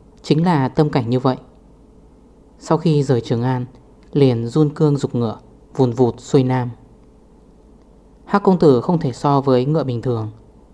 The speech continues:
có nhiều dã tính. Trước đó, một mực trong thành đi lại, cũng không thể nào ra hết toàn lực. Bây giờ rốt cuộc chờ đến cơ hội,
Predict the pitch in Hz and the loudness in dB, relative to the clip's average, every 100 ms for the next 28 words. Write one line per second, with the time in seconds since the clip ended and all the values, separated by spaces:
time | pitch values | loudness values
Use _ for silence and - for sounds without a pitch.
0 | - 131 156 143 110 127 139 117 127 - | -4 0 2 2 0 -2 -2 -2 -6 -12
1 | - - - - - - - 190 127 113 | -20 -20 -20 -20 -20 -8 -2 0 0 -2
2 | 156 - - - - 139 151 135 - 160 | -6 -12 -20 -14 0 2 2 0 -2 -2
3 | 151 143 123 135 139 131 - - - _ | 0 -2 0 0 0 -4 -10 -20 -20 _
4 | - 151 160 - - 135 120 113 107 135 | -4 -2 -2 -2 0 0 0 -4 -2 0
5 | 135 190 151 117 117 - - - - _ | 2 2 0 -2 -4 -6 -20 -20 -20 _
6 | - _ - - - 127 131 113 139 185 | -20 _ -20 -4 -2 0 0 0 -2 -2
7 | 151 - - 147 113 110 113 135 131 104 | -2 -2 -4 -2 0 -2 0 0 2 0